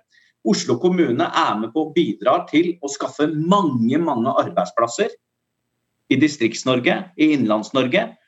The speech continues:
samtidig som, eh, kommunene i Innlands-Norge med nærhet til nas-,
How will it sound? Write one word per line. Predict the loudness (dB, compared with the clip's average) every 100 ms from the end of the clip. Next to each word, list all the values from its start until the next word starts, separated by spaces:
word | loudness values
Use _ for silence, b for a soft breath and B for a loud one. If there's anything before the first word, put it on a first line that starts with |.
| b -2
samtidig | 0 0 0 2 2 2
som, | 2 2 0 -2 -8 _ _ _ 2
eh, | 4 4 2 2 0
kommunene | 2 2 4 2 0 0
i | 0
Innlands-Norge | 0 0 0 0 2
med | 2 2 -2
nærhet | -4 -2 -4 -2
til | -2
nas-, | -2 -6